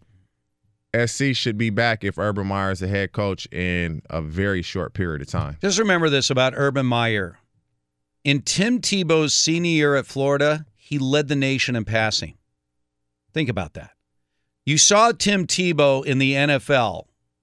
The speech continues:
Speaker 2: literally look like a guy that had never thrown a football in his life. And yet in his senior year at Florida, he led the nation in passing efficiency. And the only time I've ever interviewed Urban Meyer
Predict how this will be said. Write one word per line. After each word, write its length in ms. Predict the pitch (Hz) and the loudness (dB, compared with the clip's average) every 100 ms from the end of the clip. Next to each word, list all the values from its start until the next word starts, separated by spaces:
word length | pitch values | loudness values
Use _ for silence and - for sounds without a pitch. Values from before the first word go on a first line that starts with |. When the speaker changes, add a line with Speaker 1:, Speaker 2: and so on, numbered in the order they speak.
| _ | _
Speaker 2:
literally 460 | 143 202 233 185 160 | 0 2 4 4 4
look 240 | 156 160 | 2 2
like 180 | 151 147 | 2 2
a 60 | 131 | 2
guy 240 | 139 143 | 2 2
that 160 | 131 120 | 2 0
had 100 | 127 | 0
never 220 | 135 127 | -2 -2
thrown 260 | - 139 120 | -4 -4 -2
a 40 | |
football 440 | 107 135 - 117 | -2 -4 0 0
in 100 | 107 | 0
his 140 | 104 92 | -2 -2
life. 460 | 123 113 82 - _ _ _ _ _ _ _ - | 0 0 -2 -14 _ _ _ _ _ _ _ 0
And 140 | 147 | 2
yet 180 | 151 151 | 2 2
in 140 | 143 | 0
his 120 | 139 | 0
senior 520 | - - 190 214 214 185 | 0 0 0 2 2 2
year 340 | 160 165 156 | 2 2 2
at 160 | 139 120 | 0 -2
Florida, 720 | - 156 220 233 131 92 87 _ _ _ _ _ | -6 2 4 4 2 -2 -6 _ _ _ _ _
he 140 | 180 | 0
led 180 | 208 170 | 0 2
the 60 | |
nation 340 | 160 160 139 139 | 2 2 2 -2
in 60 | |
passing 420 | 123 143 147 147 123 | 2 2 2 0 -2
efficiency. 500 | - 147 143 123 139 | -2 -2 -2 -2 -2
And 80 | |
the 140 | 127 135 190 | -2 -2 -2
only 280 | 247 330 | 0 0
time 260 | 247 185 160 | 0 0 2
I've 160 | 135 107 - | -2 -4 -2
ever 420 | 175 190 226 214 - | 0 2 2 0 -2
interviewed 480 | 175 180 143 151 - - | 0 0 2 0 0 0
Urban 320 | 147 147 135 | 0 2 0
Meyer 480 | 127 120 101 71 | 2 0 -2 -6